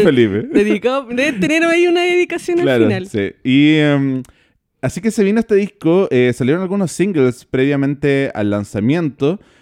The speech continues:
Speaker 1: eh, y donde ya se veía que, que esto traía una atmósfera muy oscura, como, como bien decíamos, este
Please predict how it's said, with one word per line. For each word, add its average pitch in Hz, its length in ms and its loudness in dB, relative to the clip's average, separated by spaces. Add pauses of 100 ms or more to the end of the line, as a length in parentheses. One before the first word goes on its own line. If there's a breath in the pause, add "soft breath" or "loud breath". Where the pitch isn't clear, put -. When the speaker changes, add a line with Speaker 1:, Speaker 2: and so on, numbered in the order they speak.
(220 soft breath)
Speaker 1:
eh, 123 260 0
y 127 100 -4
donde 135 320 0
ya 139 160 -4
se 170 140 -6
veía 160 300 -2
que, 139 400 -2
que - 80 -8
esto 123 160 -8
traía 117 260 0
una 127 240 0
atmósfera 113 640 -6
muy 120 720 0
oscura, 101 720 0
como, 87 560 -6
como 95 180 -4
bien 104 160 0
decíamos, 110 340 -2
este 107 360 -4